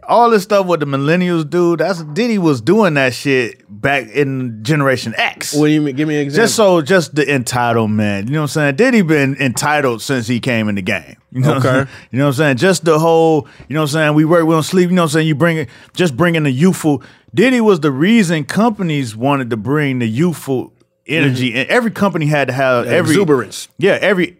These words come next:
Speaker 1: entertainment company, I should say, needed to have the youthful energy because of what Puffy was doing at,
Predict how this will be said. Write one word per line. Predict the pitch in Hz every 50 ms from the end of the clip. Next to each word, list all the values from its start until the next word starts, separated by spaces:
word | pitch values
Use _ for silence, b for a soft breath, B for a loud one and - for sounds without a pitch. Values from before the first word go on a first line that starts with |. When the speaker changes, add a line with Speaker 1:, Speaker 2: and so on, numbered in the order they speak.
| -
Speaker 1:
entertainment | - 165 151 127 113 - 156 160 160 147 131 117 101
company, | - - 120 110 95 104 101 101
I | 92 95
should | - - 90
say, | - - 98 90 85 78 b b b b b b b
needed | - 98 110 127 135 139 143 131 123 120 104 -
to | - - 123 110
have | 101 110 107 107 107 104 101 101 98 95 95 95 87 90
the | 95 95
youthful | 92 90 92 107 127 135 131 127 - - - 127 123 120 117 117 113 107 104 _ b b b b b b b b b -
energy | 147 151 135 127 113 95 - 95 101 92 92 90 90 b b b b b b
because | 107 92 - - 117 101 101 101 95 85
of | 101 98 98 92
what | 95 104 92 - -
Puffy | - 135 113 104 - 107
was | 98 92 92 87 80
doing | 76 85 78 - - _ _ _ _ _ _ _ _ _ -
at, | - 104 101 90 -